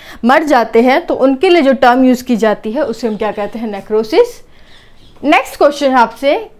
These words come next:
कि ये जो इस क्वेश्चन में हम दो तीन, इस फैक्ट में हम दो तीन चीज़ें ऐड करेंगे, अ, जो बार बार पूछी गई हैं,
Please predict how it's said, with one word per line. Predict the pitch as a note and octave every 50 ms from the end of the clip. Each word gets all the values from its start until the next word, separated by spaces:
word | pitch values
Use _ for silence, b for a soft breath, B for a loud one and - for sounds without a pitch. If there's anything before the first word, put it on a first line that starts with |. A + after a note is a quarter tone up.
| _ - - - - b b b b -
कि | - D#4 E4+ F4 F4+ F4+ - - -
ये | C#4 C#4 D4 D#4+ E4 E4+ F4+ F4+ F4
जो | C#4+ C4 B3+ E4 D#4+ C#4+
इस | - C4 F#4+ - -
क्वेश्चन | - - D4 D4 - - F4
में | F4 E4 D#4+ E4 F#4
हम | F#4 F4+ D#4
दो | B3+ A#3+ C#4+ C#4+
तीन, | C#4+ C#4+ E4 D4
इस | D4+ F4+ - -
फैक्ट | D4+ C#4+ C#4+ - -
में | D#4 F4
हम | F4+ F4+ E4+ C4
दो | C#4 C4+ C4+
तीन | C#4 E4 E4
चीज़ें | D#4+ - D#4 C#4+ - D#4 D#4+ F4+ G4+ F#4 b b b b b b b b -
ऐड | A#3+ A#3 B3 A#3 C4+ -
करेंगे, | C#4+ C#4 C#4+ C#4+ C4+ D4 D#4 F4+ G#4 G#4 b b b b b b b -
अ, | - A3+ A#3 A#3+
जो | A#3+ A3 C4+
बार | A#3 A3+ C4 C4 A#3
बार | A#3+ C#4+ D4
पूछी | D4 - B3+ A#3+ - - D#4+
गई | C4 D4+ D4 D4+
हैं, | C#4 D#4 D#4+ F4+ A4 G4+ D#4+